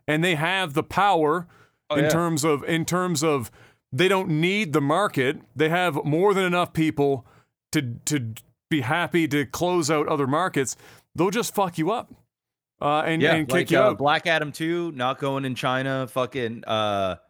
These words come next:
Speaker 2: or, sorry, Black Adam, not in China. Uh, Bl-, Black Panther two, not in China. They're, they're done. Like, they, they don't care. They're like, "Nope, nope, nope, nope." And these movies, like, I do believe in, in, um, Black Adam, there is one scene in China.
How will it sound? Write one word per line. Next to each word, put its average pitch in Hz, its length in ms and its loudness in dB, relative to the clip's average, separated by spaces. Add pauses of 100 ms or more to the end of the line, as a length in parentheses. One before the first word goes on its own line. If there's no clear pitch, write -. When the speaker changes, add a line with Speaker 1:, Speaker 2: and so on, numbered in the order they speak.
(160)
Speaker 2:
or, 117 220 0
sorry, 139 240 0
Black 131 340 2
Adam, 143 400 -2 (140)
not 127 200 0
in 131 120 -6
China. 131 440 -2 (320)
Uh, 107 420 0
Bl-, 101 340 -4
Black 135 260 0
Panther 143 320 -6
two, 151 220 -2
not 127 220 0
in 135 100 -6
China. 131 440 -2 (300)
They're, 143 220 0 (320)
they're 143 300 -2
done. 160 420 -2
Like, 127 240 -4
they, 165 100 0
they 175 160 0
don't 214 260 0
care. 196 400 -4
They're 139 120 -4
like, 139 180 -2
"Nope, 170 320 -2
nope, 170 320 0
nope, 165 260 0
nope." 165 300 -2 (220)
And 151 180 -6
these 185 160 -6
movies, 208 560 -2 (480)
like, 143 140 0
I 160 80 0
do 214 100 -6
believe 226 260 -8
in, 165 280 -10
in, 139 180 -6
um, 120 500 -2 (600)
Black 139 280 0
Adam, 135 340 0
there 110 160 -4
is 120 240 -6
one 131 320 -4
scene 147 260 -6
in 104 120 -6
China. 127 400 -6